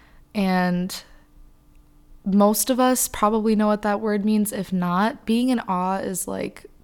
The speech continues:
being mesmerized, being impressed by something, or, or some, just being, like, thankful for something, kind of.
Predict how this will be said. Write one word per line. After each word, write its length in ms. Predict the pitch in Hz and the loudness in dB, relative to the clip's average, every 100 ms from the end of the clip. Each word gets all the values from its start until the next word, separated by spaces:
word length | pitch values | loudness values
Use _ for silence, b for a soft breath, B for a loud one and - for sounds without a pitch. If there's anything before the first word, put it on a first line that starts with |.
| - | -4
being 340 | 196 190 180 | 0 0 0
mesmerized, 760 | 170 175 - 226 254 262 247 - | -2 -4 -6 -8 -8 -8 -8 -4
being 300 | 214 196 185 | -2 0 0
impressed 540 | 175 - 185 190 - | -2 -4 -6 -4 -6
by 140 | - 220 | -8 -8
something, 560 | - 202 - - 220 | -8 -8 -12 -12 -10
or, 260 | 226 110 208 B B B B B B | -10 -10 -10 B B B B B B
or 320 | - 240 226 226 | 2 4 4 4
some, 300 | 254 285 247 | 0 0 -2
just 220 | 277 254 | -2 2
being, 260 | 285 254 | 4 4
like, 220 | 220 196 185 | 4 2 0
thankful 440 | 190 185 - 208 | 0 0 -2 -4
for 160 | 202 214 | -2 -4
something, 600 | - 220 208 233 240 262 | -2 -4 -2 -2 -4 -6
kind 280 | - 254 254 | -8 -6 -2
of. 200 | 269 | -4